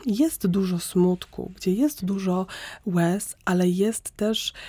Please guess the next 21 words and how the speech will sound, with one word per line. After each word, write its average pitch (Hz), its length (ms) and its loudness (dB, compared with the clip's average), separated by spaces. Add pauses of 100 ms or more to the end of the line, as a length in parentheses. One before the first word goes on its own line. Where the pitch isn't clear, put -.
(240)
jakby 185 380 0
ten 196 300 2
moment, 208 440 0
kiedy 196 240 -2
te - 160 -6
osoby 190 500 -2
jak 190 160 0
gdyby, 202 440 -2 (100)
mm, 196 220 2 (100)
akceptują, 185 1080 -2
jakby 175 340 -4 (720)
przy-, 196 280 -2
jakby 185 200 0
dopuszczają 202 680 0
to, 170 120 -2
co - 120 -8
się 175 160 -6
wydarzyło 170 760 -2
i 214 60 -10
zaczynają 196 640 -2
żyć. 180 500 -2